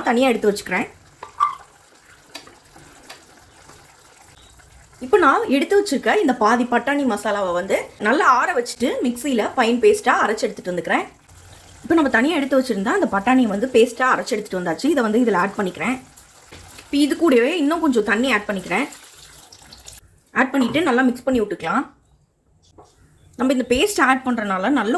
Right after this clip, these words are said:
ஒரு திக் கன்சிஸ்டன்சி கிடைக்கும். ஒரு ஏழு to எட்டு நிமிஷம் வந்து நல்லா கொதிக்க விட்டு எடுத்துக்குவோம். இது ஒரு பத்து நிமிஷம் நல்லா குக் ஆகி எண்ணெயெல்லாம் பிரிஞ்சு வந்திருக்கு. இப்போ இதுல ஒரு டேபிள் ஸ்பூன் அளவுக்கு நெய் ஆட் பண்ணிக்கலாம். நீங்க பட்டர் இருந்தா கூட பட்டர் ஆட் பண்ணிக்கோங்க. நான் இன்னைக்கு நெய் ஆட் பண்றேன்.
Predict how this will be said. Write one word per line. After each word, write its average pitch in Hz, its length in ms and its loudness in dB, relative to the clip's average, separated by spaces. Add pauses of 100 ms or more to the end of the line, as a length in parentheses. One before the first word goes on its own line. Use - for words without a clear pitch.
ஒரு 262 160 -2
திக் - 220 -6
கன்சிஸ்டன்சி 233 580 -4
கிடைக்கும். 226 340 -4 (520)
ஒரு 294 100 4 (160)
ஏழு 359 180 2
to 320 140 0
எட்டு 240 200 -6
நிமிஷம் 277 260 2
வந்து 233 200 2
நல்லா - 200 0
கொதிக்க 247 240 0
விட்டு 208 180 -2
எடுத்துக்குவோம். 196 380 -2 (500)
இது 247 100 2 (160)
ஒரு 226 160 6
பத்து - 220 0
நிமிஷம் 285 260 -2
நல்லா 202 220 0
குக் 226 240 0
ஆகி 202 140 0 (120)
எண்ணெயெல்லாம் 226 340 -2
பிரிஞ்சு 226 280 0
வந்திருக்கு. 220 360 -2 (300)
இப்போ 330 180 2
இதுல 254 260 2 (140)
ஒரு 233 220 4
டேபிள் 254 240 0
ஸ்பூன் 277 240 0
அளவுக்கு 202 340 0
நெய் 233 220 2
ஆட் - 120 -8
பண்ணிக்கலாம். 185 460 -6
நீங்க 254 240 -6
பட்டர் 349 300 0
இருந்தா 240 280 0
கூட 254 120 0 (100)
பட்டர் 294 260 -2
ஆட் 226 140 -6
பண்ணிக்கோங்க. 180 400 -6 (300)
நான் 294 140 4
இன்னைக்கு 214 240 0
நெய் 247 200 2
ஆட் 190 160 -8
பண்றேன். 196 340 -2